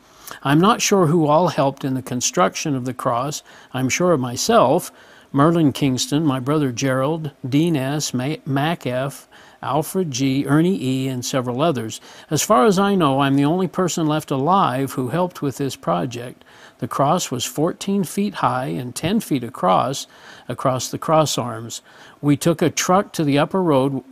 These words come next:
where Fruit Heights is and selected rocks of the proper size and shape to use for constructing the cross. I remember mixing concrete by hand to hold the rocks in place. Mister Pen-, Penkovic left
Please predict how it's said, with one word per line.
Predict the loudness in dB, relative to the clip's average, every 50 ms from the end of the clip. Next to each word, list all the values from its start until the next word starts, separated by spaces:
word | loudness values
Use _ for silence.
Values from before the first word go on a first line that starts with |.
| -14 _
where | -6 -6 -4 -6
Fruit | -4 -2 0 0 0 2
Heights | 0 0 0 0 -2 -4 -6 -6
is | -4 -4 -4 -4 -4
and | -4 -4 -4
selected | -4 -4 -2 -2 -2 -2 -2 -6 -8 -6
rocks | -2 -2 0 0 -2 -2 -6 -8
of | -8 -8
the | -8 -8
proper | -8 -6 -6 -6 -4 -6 -6 -6
size | -4 -4 -4 -4 -4 -4 -4 -4 -4
and | -4 -4
shape | -4 -4 -4 -4 -4 -6 -8 -10 -12 -18 -20 -20 -20 -20 -20 -20 -20 _ -8
to | -4 -2
use | 2 2 4 4 2 0
for | -4 -8 -6
constructing | -6 -6 -6 -6 -6 -6 -6 -8 -8 -6 -6 -4 -4 -4
the | -4 -4
cross. | -2 -2 -2 -2 -2 -4 -6 -6
I | -4
remember | -2 0 0 0 2 2 2 2 2 0
mixing | 0 -2 -4 -4 -2 -2 -2 -2
concrete | -2 -2 -2 -2 -2 -4 -4 -4 -4 -4 -4
by | -4 -6 -4
hand | -4 -4 -4 -4 -4 -4 -6 -8 -10 -12 -18 -20 -20 _ _ -6
to | -4 -2
hold | 0 0 0 0
the | 0 0
rocks | 0 0 0 -2 -4 -6 -8 -6
in | -6 -6
place. | -6 -4 -4 -4 -4 -6 -8 -10 -10 -12 -12 _ _ -20 -20 -20 -20 -20 -10 _
Mister | -2 -2 -2 -2 -2 -4
Pen-, | -4 -2 -2 0 0 0 0 -2 _ _ -20 -20 _ -10
Penkovic | -6 -4 -4 -2 -2 -2 -2 -2 -2 -4 -6 -10 -18 -20 _ -20 -20 -20 -20 -20 -10 -4
left | 0 2 2 2 0 -4 -10 -12 -14 -20